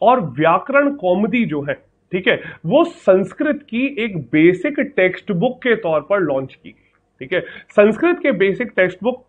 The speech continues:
तो आप देखेंगे, चाहे संस्कृत language रही हो, बंगाली language रही हो, educational reforms की बात रही हो, उन सभी को ईश्वर चंद्र विद्यासागर के द्वारा बहुत ही महत्वपूर्ण तरीके से उसकी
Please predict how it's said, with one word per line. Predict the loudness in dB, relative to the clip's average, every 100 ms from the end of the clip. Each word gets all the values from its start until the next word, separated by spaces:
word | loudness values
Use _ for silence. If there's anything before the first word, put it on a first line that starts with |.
| -4
तो |
आप | 0 2 0
देखेंगे, | -4 -4 -2 -2
चाहे | -2 -2 -2
संस्कृत | -2 -6 -4 -6 -4
language | -2 0 0 0
रही | -2 0
हो, | 0
बंगाली | 0 -2 -2 2 2 2
language | -2 -2 -2 -2
रही | -2 2
हो, | 4 4 0 -2
educational | 0 0 -2 -4 0 0
reforms | 0 -2 2 2 2
की | -2
बात | 0 -2
रही | -2 -2 2
हो, | 4 2 -2 -2
उन | 0 0
सभी | -2 -6 -8 -8
को | 0 2 2 -4 -4
ईश्वर | -2 0 -2
चंद्र | -2 -4 -8 -6
विद्यासागर | -6 -4 -4 -2 -6 -6
के | -6 -4
द्वारा | -2 0 2 4 2
बहुत | 0 -4 -6 -6 -6
ही | -8
महत्वपूर्ण | -8 -8 -10 -10 -6 -4 -2 0
तरीके | -2 -2 -6 -8
से | -6
उसकी | -6 -4 -6